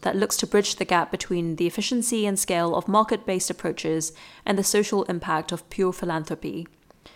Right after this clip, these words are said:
They invest in entrepreneurs who bring sustainable solutions to the big problems of poverty. So we're delighted to be here today with Leslie Labruto. Leslie is Head of Global Energy at Acumen. Welcome, Leslie.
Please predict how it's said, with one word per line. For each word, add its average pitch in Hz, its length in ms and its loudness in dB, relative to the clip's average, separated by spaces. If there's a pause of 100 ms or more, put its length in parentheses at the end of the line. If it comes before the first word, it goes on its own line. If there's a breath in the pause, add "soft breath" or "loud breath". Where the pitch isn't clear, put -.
(220 soft breath)
They 208 100 4
invest 202 340 4
in 190 120 -2
entrepreneurs 196 720 0
who - 140 -6
bring 175 260 0
sustainable 202 600 0
solutions 175 680 0
to - 160 0
the 170 80 -2
big 175 300 0
problems 160 380 -2
of 160 140 -6
poverty. - 540 -6 (1900 loud breath)
So - 160 4
we're 233 100 10
delighted 240 420 6
to - 80 4
be 226 140 2
here 220 200 8
today 208 340 4
with 190 280 2
Leslie 185 340 2
Labruto. 185 560 2 (380 soft breath)
Leslie 185 480 4
is 180 240 0
Head 208 200 0
of 196 120 0
Global 196 380 6
Energy 185 520 2 (140)
at - 180 -6
Acumen. 185 580 -4 (460 loud breath)
Welcome, 214 260 6
Leslie. 185 300 2